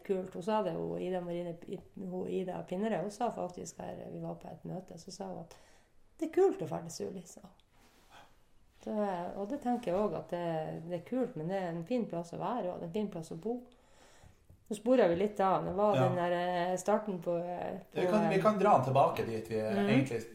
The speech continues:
Speaker 2: der vi
Speaker 1: Ja.
Speaker 2: egentlig var. Det var jo <clears throat> det med oppstartsåret.
Speaker 1: Mhm.
Speaker 2: Vi, eh, vi startet jo,
Speaker 1: Når
Speaker 2: eh,
Speaker 1: du
Speaker 2: messa er klar an-, eh, første desember tjue atten, sånn cirka. Og vi
Speaker 1: Ja.
Speaker 2: sier, vi, vi startet første januar tjue nitten.
Speaker 1: Mhm.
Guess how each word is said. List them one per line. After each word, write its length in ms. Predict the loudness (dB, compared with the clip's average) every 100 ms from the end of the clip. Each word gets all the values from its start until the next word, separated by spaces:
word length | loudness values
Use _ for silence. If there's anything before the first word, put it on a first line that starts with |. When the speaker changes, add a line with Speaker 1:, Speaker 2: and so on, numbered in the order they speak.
| -4
Speaker 2:
der 120 | 0
vi 80 | 4
Speaker 1:
Ja. 60 | 4
Speaker 2:
egentlig 200 | 4 4
var. 240 | 4 4
Det 100 | 4
var 160 | 4 4
jo 160 | 2 -4 -10 -20 -20 -20 0
<clears throat> 300 | 4 4 6
det 140 | 6
med 160 | 6 2
oppstartsåret. 880 | -2 4 4 4 0 0 0 -2 0
Speaker 1:
Mhm. 360 | 2 2 -4 -8
Speaker 2:
Vi, 220 | -8 -2 0
eh, 220 | 0 -4 -8 -12
vi 120 | -6
startet 380 | 2 6 6 6
jo, 220 | 4 2 -2 -10 -20 _
Speaker 1:
Når 180 | -4 2
Speaker 2:
eh, 120 | 8 8
Speaker 1:
du 60 |
Speaker 2:
messa 280 | 10 8 8 4
er 60 |
klar 340 | 6 4 4 2 -2
an-, 200 | -2 2
eh, 240 | 2 2
første 580 | 0 -4 -2 -2 -2 -2
desember 500 | -2 0 0 -2 -10 -14 _ -20 -20 -10
tjue 180 | -2 0
atten, 320 | 0 -4 -14 -20 -20 -20 -20 -10
sånn 100 | 0
cirka. 340 | 2 2 -2 -6 -14 -18 -16 -16 -8
Og 60 | -2
vi 60 | 0
Speaker 1:
Ja. 60 |
Speaker 2:
sier, 200 | 2 0 0
vi, 160 | 0 2
vi 200 | 2 0
startet 460 | 4 2 4 2
første 380 | 2 0 0 -2 -2 -6 -6
januar 440 | -2 0 0 -2 -8 -20 _
tjue 240 | -6 -6
nitten. 280 | -6 -10 -10
Speaker 1:
Mhm. 300 | -8 -8 -10